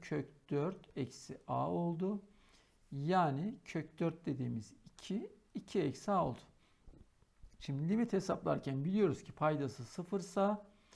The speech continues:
payı da sıfır olacak. Sıfır bölü sıfır belirsizliği gelecek. O zaman bizim iki eksi a'mızın sıfır olması lazım. A'mızın iki olması lazım.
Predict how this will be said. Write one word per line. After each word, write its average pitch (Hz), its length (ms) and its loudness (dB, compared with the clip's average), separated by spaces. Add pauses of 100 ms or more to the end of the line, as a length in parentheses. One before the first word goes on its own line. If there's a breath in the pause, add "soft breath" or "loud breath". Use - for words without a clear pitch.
(400 loud breath)
payı 202 300 2
da 160 100 2
sıfır 123 300 -6
olacak. 110 460 -6
Sıfır 127 320 -4
bölü 147 160 -2
sıfır 196 320 -4
belirsizliği 127 540 -2
gelecek. 110 360 -6
O 180 80 0
zaman 165 380 0 (520 loud breath)
bizim 160 320 -4
iki 190 240 0
eksi 180 300 0
a'mızın 120 400 -2
sıfır 160 280 -8
olması 190 400 0
lazım. 190 420 -2
A'mızın 165 520 2
iki 214 240 -4
olması 160 380 0
lazım. 120 300 -4